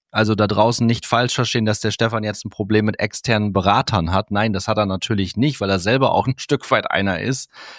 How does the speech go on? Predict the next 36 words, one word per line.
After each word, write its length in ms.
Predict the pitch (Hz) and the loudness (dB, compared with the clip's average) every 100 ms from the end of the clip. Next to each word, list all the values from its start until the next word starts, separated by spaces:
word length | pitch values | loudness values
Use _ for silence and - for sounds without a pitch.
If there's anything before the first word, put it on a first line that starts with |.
| - | -2
Ähm, 200 | 117 110 | 2 4
aber 220 | 107 104 | 4 4
auch 120 | 80 | 2
da 220 | - 113 | 2 2
geht's 260 | 120 120 - | 2 -4 -2
immer 260 | 120 117 | 0 2
wieder 220 | 113 110 107 | 4 2 2
um 140 | 107 | 0
den 160 | 104 98 | -2 -2
Kontext. 840 | - 123 127 107 104 - - - | -2 -2 0 0 0 -4 -12 -8
Ähm, 280 | 104 98 98 | -2 -2 -2
und 120 | 98 | 0
das, 240 | 110 - - _ - _ | -2 -4 -12 _ -20 _
das 180 | 117 - | 0 0
hat 160 | 139 | 2
mir 140 | 131 117 | 4 2
am 100 | 101 | 4
Anfang 320 | 104 104 107 | 0 0 0
sehr, 160 | 101 104 | 2 2
sehr 160 | 104 | 2
gut 160 | 101 95 | -2 -6
gefallen, 440 | 101 - 101 107 | -8 0 2 2
weil 120 | 104 101 | 2 0
ich 80 | |
glaub, 200 | - 104 | 2 0
diese 220 | 110 110 120 | 0 -2 -2
Kontexte 800 | - 120 131 120 120 - - | 0 0 0 -2 -2 -4 -8
sind 220 | 104 107 - | -6 -4 -4
in 100 | 107 | -2
der 120 | 104 | -2
Vergangenheit 720 | - 104 101 120 139 131 131 | -2 0 2 2 2 2 0
oder 140 | 104 92 | -2 -2
in 100 | 95 | 0
der 180 | 95 | 2
heutigen 460 | 98 113 - - 117 | 2 2 0 -2 -2
Zeit, 460 | - 123 113 113 | 0 2 4 2